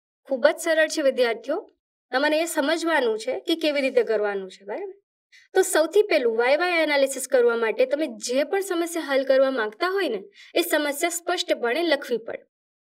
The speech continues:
હે ને? ત્યારે ઘણી વાર તમારા મગજમાં તો જવાબ હોય, પરંતુ જો સારી રીતે લખી ના શકો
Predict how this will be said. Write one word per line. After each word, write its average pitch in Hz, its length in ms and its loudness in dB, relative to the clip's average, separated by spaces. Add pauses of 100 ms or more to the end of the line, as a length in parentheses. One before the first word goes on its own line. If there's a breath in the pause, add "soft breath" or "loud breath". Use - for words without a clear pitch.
(160)
હે 392 80 0
ને? 370 100 -2 (340 loud breath)
ત્યારે 269 180 6
ઘણી 269 160 -2
વાર 302 100 0
તમારા 311 420 -2
મગજમાં 294 440 0
તો 330 100 0
જવાબ 269 420 2
હોય, 254 260 4 (320 loud breath)
પરંતુ 277 240 2
જો 294 120 0
સારી 285 300 2
રીતે 285 100 2
લખી 254 300 0
ના 302 120 0
શકો - 520 -2